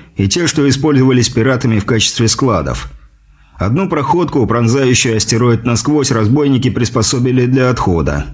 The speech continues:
В конце был устроен ангар с замаскированными воротами, где находился быстроходный катер, способный вместить пилота и шесть пассажиров. Маловато,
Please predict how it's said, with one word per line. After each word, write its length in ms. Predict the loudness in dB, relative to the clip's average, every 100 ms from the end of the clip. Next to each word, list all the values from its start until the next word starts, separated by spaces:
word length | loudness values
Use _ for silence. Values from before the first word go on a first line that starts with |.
| -18 -20 _ _ _ -14
В 100 | -2
конце 300 | 0 0 0
был 180 | 0
устроен 460 | 0 0 2 2 2
ангар 380 | 2 2 2 0
с 40 |
замаскированными 840 | 0 0 0 0 0 2 2 2 2
воротами, 600 | 2 2 0 0 0 -2 -8 -2
где 220 | 0 2
находился 540 | 0 0 2 2 2
быстроходный 760 | 0 0 0 -2 0 0 2 0
катер, 340 | 0 0 -2
способный 540 | -4 -2 -2 0 0 0
вместить 500 | 2 0 0 -4 -2
пилота 400 | 0 2 0 2
и 100 | 0
шесть 280 | 0 -2 -2
пассажиров. 720 | 0 2 2 0 -2 -6 -14 -20 _ _ _ _ _ -4
Маловато, 760 | 0 0 2 2 0 0 0